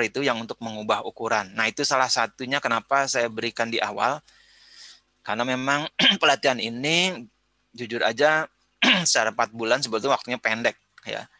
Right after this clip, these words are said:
Jadi harusnya sih terus menerus gitu ya. Kalau kami ngadakan untuk anak-anak itu, eh, satu semester enam bulan ya, per minggu dan ada kelas tambahan. Nah, ini karena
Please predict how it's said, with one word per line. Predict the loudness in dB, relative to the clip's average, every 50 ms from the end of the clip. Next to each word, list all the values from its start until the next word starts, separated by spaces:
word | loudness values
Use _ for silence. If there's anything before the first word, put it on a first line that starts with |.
| _ -20 -20 -20 -20 -20 -20 -20 _ _ _ _ _ _ _
Jadi | -20 -12 -8 -4 -2 -2 -2 -2 -2 -4
harusnya | -2 -2 -2 -2 -2 -2 -2 -2
sih | -2 -4
terus | -6 -4 -2 -2 -2 -2
menerus | -4 -8 -6 -6 -4 -4 -2 0 0 -2 -2
gitu | -4 -6 -4
ya. | -4 -4 -4 -4 -4
Kalau | -4 -4 -4 -2 -4 -4 -4 -4 -8 -10 _ _ _
kami | -10 -10 -10 -8 -8 -6 -4
ngadakan | -4 -2 -2 -4 -4 -6 -6 -8
untuk | -10 -8
anak-anak | -8 -8 -6 -6 -6 -6 -6 -8 -14
itu, | _ -10 -8 -6 -6 -6 -6 -8 -8
eh, | -8 -6 -6
satu | -6 -6 -2 2
semester | 2 2 2 2 -2 0 0 0 0 -2
enam | -6 -6 -6 -6
bulan | -4 -2 -2 -2 -4 -6 -14 -20 _ _ _ _ _ _ _ _ _ _ _ _
ya, | -10 -6 -2 -2 -2 -2 -4 -8 _ -6
per | -4 -4 -4
minggu | -4 -6 -8 -8 -8 -6 -4
dan | -4 -4 -4 -4
ada | -8
kelas | -6 -6 -4 -4 -6
tambahan. | -8 -10 -10 -8 -6 -6 -6 -4
Nah, | -4 -4 -4 -4
ini | -4 -4 -2 0
karena | 0 0 0 0 -4 -4